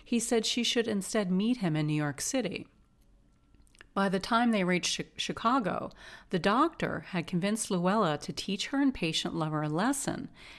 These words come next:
and keep him waiting a few days more. Harry invited her to stay over with him in Chicago for a few days. Luella was enchanted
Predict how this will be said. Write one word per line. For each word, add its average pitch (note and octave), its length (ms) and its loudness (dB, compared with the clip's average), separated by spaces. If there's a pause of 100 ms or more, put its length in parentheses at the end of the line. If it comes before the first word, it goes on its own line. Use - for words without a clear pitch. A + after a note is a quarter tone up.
(120)
and E3 140 0
keep - 360 -2
him D4+ 200 4
waiting E3 320 4
a D3+ 60 0
few D#3 240 -2
days D3+ 280 2
more. F#3 520 2 (720)
Harry F#3+ 340 2
invited G3 460 0
her D3+ 200 0
to D#3 120 -6
stay F3 320 -2
over G3+ 260 0
with F#3+ 140 -4
him E3+ 180 0
in D#3 60 -2
Chicago A3 640 0
for D3+ 260 -4
a D3 60 -2
few D3+ 260 -4
days. - 540 -6 (600)
Luella F3+ 320 4
was B3 200 0
enchanted E3+ 760 2